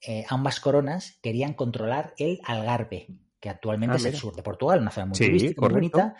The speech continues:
Speaker 1: el Algarve. Pues querían, ambas coronas querían controlarlo. Por lo que digamos que el Tratado de Por-, de, de Badajoz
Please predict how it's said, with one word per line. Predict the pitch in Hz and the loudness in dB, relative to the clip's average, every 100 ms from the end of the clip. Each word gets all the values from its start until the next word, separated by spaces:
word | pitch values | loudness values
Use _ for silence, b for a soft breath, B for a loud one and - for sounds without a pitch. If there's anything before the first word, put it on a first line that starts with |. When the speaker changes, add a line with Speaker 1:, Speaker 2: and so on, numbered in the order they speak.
| B B B | B B B
Speaker 1:
el | 92 | -10
Algarve. | 98 113 92 92 - - | -4 -2 -4 -8 -18 -16
Pues | - | -10
querían, | - 135 160 147 | 2 4 4 4
ambas | 156 151 151 | 2 4 4
coronas | - 151 165 143 | 4 4 4 2
querían | 113 120 123 | 0 2 0
controlarlo. | 110 92 90 85 - - - b b b b b b b _ _ _ | -2 -4 -8 -10 -12 -16 -20 b b b b b b b _ _ _
Por | - 139 | 8 8
lo | 135 | 8
que | 131 131 | 6 6
digamos | 127 143 165 | 8 8 6
que | - 127 | 4 2
el | 113 | 2
Tratado | 117 127 127 127 | 2 4 6 6
de | 120 | 6
Por-, | 131 117 - | 4 2 -2
de, | 147 120 117 113 | -6 0 0 2
de | 110 | 2
Badajoz | 113 117 139 147 - | 4 4 4 2 0